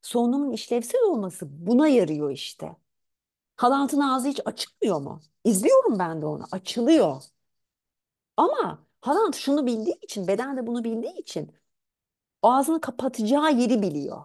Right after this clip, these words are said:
Kapatabiliyor. Yani vücudu kendiliğinden onu yapabiliyor. Anlatabiliyor muyum? Yani fonksiyonel solunumu yerleştirdiğiniz zaman,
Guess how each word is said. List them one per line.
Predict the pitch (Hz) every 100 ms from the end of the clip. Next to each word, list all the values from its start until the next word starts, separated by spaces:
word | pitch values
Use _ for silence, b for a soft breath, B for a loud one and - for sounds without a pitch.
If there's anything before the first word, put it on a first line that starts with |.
| _
Kapatabiliyor. | - - 254 320 226 196 165
Yani | 160 202 190
vücudu | 202 285 302
kendiliğinden | - 254 285 269 240 220 208 226
onu | 202 170
yapabiliyor. | 151 151 147 147 139 -
Anlatabiliyor | 202 240 269 247 311 494
muyum? | 170 - - - _ _ _ _ _
Yani | 202 196
fonksiyonel | 240 240 240 294 330 339
solunumu | 302 269 254
yerleştirdiğiniz | 226 220 226 247 240 - 247 220 262 294 539 440
zaman, | 302 190 160 220